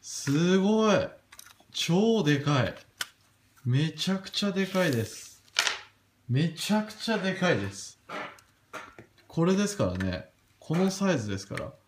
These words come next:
すごいでかい。結構重いし。それではこっからちょっとじゃあ変形させてみましょう。これを取る。そして、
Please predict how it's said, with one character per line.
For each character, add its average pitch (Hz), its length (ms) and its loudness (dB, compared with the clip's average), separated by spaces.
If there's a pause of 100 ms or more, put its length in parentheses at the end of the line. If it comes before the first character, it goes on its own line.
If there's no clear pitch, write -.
(420)
す 196 540 -2
ご 226 220 0
い 226 60 2
で 190 120 2
か 147 260 2
い。 - 60 -4 (1200)
結 180 260 0
構 214 120 -2
重 170 380 0
い 170 40 -2
し。 - 280 -8 (840)
そ 165 200 -2
れ 170 80 2
で 180 80 2
は 160 100 2
こ 139 180 -6
っ - 60 -16
か 185 140 2
ら 196 100 2
ち 196 120 -2
ょ 190 40 0
っ 190 60 -6
と 147 100 0
じ 123 100 2
ゃ 120 60 4
あ 101 200 -2 (340)
変 143 260 4
形 151 220 2
さ 139 160 -2
せ 135 100 -6
て 135 80 -2
み 131 140 2
ま 127 120 2
し 117 120 -6
ょ 92 240 -4 (340)
う。 117 40 -6 (440)
こ 143 300 -2
れ 160 120 2
を 175 340 -2
取 143 260 2
る。 - 80 -8 (1040)
そ 147 280 -6
し - 280 -16
て、 175 400 -4